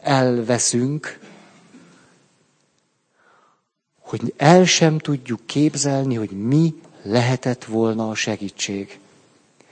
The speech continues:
Ezért aztán óriási jelentősége van, hogy felnőtt korunkban kidolgozzuk segítséggel akár, hogy a lehetetlennek tűnő helyzetekben mi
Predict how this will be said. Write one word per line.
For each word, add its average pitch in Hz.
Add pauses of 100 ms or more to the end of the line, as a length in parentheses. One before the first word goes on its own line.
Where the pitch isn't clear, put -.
(220)
Ezért 135
aztán 127 (580)
óriási 175
jelentősége 123
van, 117
hogy 117
felnőtt 147
korunkban 104 (520)
kidolgozzuk 139 (320)
segítséggel 123
akár, 107 (1000)
hogy 123
a 120
lehetetlennek 156
tűnő 160
helyzetekben 135
mi 170